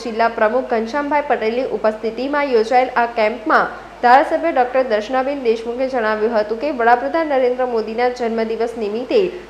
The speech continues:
સમગ્ર ગુજરાત તથા દેશભરમાં સેવા પખવાડિયા ઉજવવામાં આવી રહ્યું છે. ત્યારે નાંદોદ વિસ્તારમાં મહિલાઓની તપાસ માટે આ સર્વ રોગ નિદાન કેમ્પ યોજાયો છે, જેમાં જિલ્લા અને જિલ્લા બહારના નામાંકિત અને નિષ્ણાત તબીબો દ્વારા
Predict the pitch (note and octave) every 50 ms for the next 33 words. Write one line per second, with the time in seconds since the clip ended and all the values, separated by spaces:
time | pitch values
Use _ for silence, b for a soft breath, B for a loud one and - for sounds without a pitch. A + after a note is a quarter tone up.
0 | - - - C#4 C4+ D4 D4 D4 D#4+ E4 F4 C#4 C#4+ A#3+ A#3+ B3+ B3+ C4 B3+ B3+
1 | B3 B3+ B3 A#3 A3 A3 B3+ - - - B3 A3+ A3+ A3 A#3 C4 B3+ - C4 A3
2 | A#3+ C4+ C4 - B3 B3 - B3+ A#3 A#3 B3+ C4+ - A3+ A3 A3 A3 A3 A3 G#3+
3 | A3 A#3 A#3+ B3 B3 B3 B3+ B3 B3 A#3+ B3 B3+ C4 - D#4+ D#4+ G#4+ G#4+ - -
4 | - - - - - - - - - - - - - - - - - - - -
5 | - B B B B B B B - A#3+ B3 C4 C4+ C4+ B3+ A#3 A#3 A#3+ C4+ D#4
6 | C#4 C4 B3 B3 B3 B3 A3+ A#3 A#3+ B3+ C4 C4+ B3 A3+ A#3+ A#3 A#3+ B3+ C4 C#4
7 | D4+ D4+ C#4 - - A3+ A3 - A#3 - A#3 A3+ A3 A#3+ C4+ - - A#3 A#3+ -
8 | C4 A#3+ A#3 A#3+ B3 A#3 G#3+ A3 B3 C4+ C4 C4 B3+ B3+ B3+ C4 C4 - C4 A#3+
9 | B3 C4 C4+ B3+ A3 G3 G#3+ A#3 G#3 G#3 G#3 G#3 - - E4+ F#4 - B3+ A3+ A3
10 | G#3+ G#3 - A#3 A3 G#3 A3+ B3+ C4+ - A#3 A3+ A3+ A3+ A3+ A3+ A#3 A3+ A#3+ C4+
11 | D4 C#4+ D4 C#4+ C4+ C4 C#4 C#4 C#4 B3+ A3 G#3 G#3+ G#3+ G#3+ A3+ A3 C#4 D4 -
12 | - G#3+ A3 A3+ A3 A3 G#3+ G#3 G#3+ - B3+ B3+ C4+ B3+ A#3+ A3 G#3+ G#3+ G#3 A3+
13 | A3+ A3+ A3 G#3 G#3 A#3 C#4+ C#4+ G#3 E3